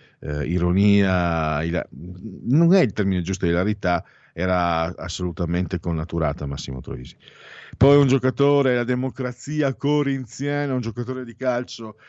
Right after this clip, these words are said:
che personalmente ho adorato, il divino Socrates. Eh, è anche laureato, tra l'altro lui era medico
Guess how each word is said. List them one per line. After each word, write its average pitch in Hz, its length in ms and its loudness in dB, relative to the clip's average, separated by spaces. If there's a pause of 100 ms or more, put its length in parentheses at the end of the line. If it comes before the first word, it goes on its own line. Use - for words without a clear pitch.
(200)
che 101 100 -2
personalmente 117 800 2
ho 123 260 2
adorato, 120 800 0
il 104 100 0
divino 107 380 -2
Socrates. - 1300 -16
Eh, - 560 -20 (760)
è 78 80 -16
anche 104 160 -8
laureato, 92 540 -2
tra 80 160 -8
l'altro 82 260 -8
lui 78 180 -6
era 73 120 -8
medico 80 680 -2